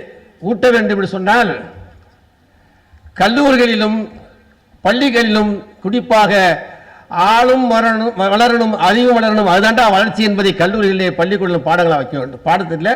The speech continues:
அல்லது பூ-, அறிக்கையில் சொல்ல வேண்டும். அதுபோலவே தூங்காதே தம்பி தூங்காதே என்ற பாடலையும் மாணவர்களுக்கு புகட்டி அவர்களுக்கு எழுச்சி ஊட்ட வேண்டும்.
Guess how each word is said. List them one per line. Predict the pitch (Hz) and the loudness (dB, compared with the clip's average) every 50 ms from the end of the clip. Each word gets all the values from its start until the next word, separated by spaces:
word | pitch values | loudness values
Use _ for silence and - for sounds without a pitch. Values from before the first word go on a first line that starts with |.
| - - | -4 -6
அல்லது | - 165 160 151 | -6 -4 -4 -4
பூ-, | 156 160 160 143 135 135 135 - - - - - - - | -6 -8 -10 -10 -10 -12 -16 -18 -20 -20 -20 -16 -6 -2
அறிக்கையில் | 175 214 226 - 208 208 180 147 170 | -2 -2 -2 -2 -2 -2 -2 -2 -2
சொல்ல | 165 175 170 | -2 -2 -2
வேண்டும். | 160 147 127 117 104 107 - - - - _ _ _ _ _ _ _ _ _ - - - - - | -2 -4 -6 -10 -14 -18 -18 -20 -20 -20 _ _ _ _ _ _ _ _ _ -20 -20 -10 -6 -2
அதுபோலவே | 196 226 247 247 262 254 262 254 247 - | 0 2 2 4 4 4 4 2 2 0
தூங்காதே | 233 247 254 262 262 254 254 240 233 180 | 0 0 2 2 4 4 4 2 0 0
தம்பி | - 208 208 202 208 | 0 -2 0 0 0
தூங்காதே | - 202 214 226 220 220 214 208 202 196 | 0 0 0 2 2 2 2 2 0 0
என்ற | 190 180 180 | 0 0 -2
பாடலையும் | 165 - 180 190 190 190 185 190 190 214 233 214 175 151 127 120 - - - - _ _ _ _ _ _ _ _ _ _ | 0 0 0 2 2 0 0 0 0 -2 -2 -2 -4 -6 -8 -12 -16 -20 -20 -20 _ _ _ _ _ _ _ _ _ _
மாணவர்களுக்கு | 147 160 185 196 190 180 175 165 - 160 156 143 | -4 -2 0 0 0 -2 -2 -4 -4 -6 -8 -8
புகட்டி | - - 175 175 202 185 165 180 185 170 | -8 -6 -6 -4 -4 -4 -4 -2 -2 0
அவர்களுக்கு | 160 160 156 139 135 151 | 0 -2 -4 -6 -6 -4
எழுச்சி | 175 214 220 - 196 196 | -4 -4 -4 -4 -4 -4
ஊட்ட | 175 135 123 147 | -4 -4 -6 -8
வேண்டும். | 135 123 120 117 110 110 - - | -8 -10 -10 -12 -14 -18 -20 -20